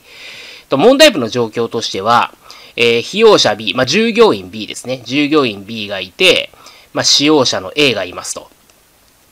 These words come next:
で、Aが被害者に対して、まあ、全額賠償金を支払ったんですね。で、今回、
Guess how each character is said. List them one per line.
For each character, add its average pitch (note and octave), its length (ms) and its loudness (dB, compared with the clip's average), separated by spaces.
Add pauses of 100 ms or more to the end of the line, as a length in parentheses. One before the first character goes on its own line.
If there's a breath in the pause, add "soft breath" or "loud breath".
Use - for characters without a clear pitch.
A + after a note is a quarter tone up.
で、 D#3 280 2 (280)
A E3+ 400 4
が A2 360 2
被 C#3+ 200 -4
害 A#3 200 4
者 A#2+ 140 -2
に G2+ 140 -10
対 G2+ 260 -8
し - 80 -6
て、 A2 220 -8
ま A2+ 80 -6
あ、 A#2 40 -6
全 E3 200 0
額 D3 180 -6
賠 D3 140 6
償 E3+ 180 -4
金 B2+ 160 -6
を A#2 40 -4
支 - 120 -4
払 A#2 200 -2
っ - 120 -10
た E2+ 80 -10
ん C#2+ 80 -16
で - 60 -20
す - 120 -16
ね。 A#2+ 140 -12 (680 soft breath)
で、 E3 280 2 (260 soft breath)
今 C#4 220 4
回、 - 440 -6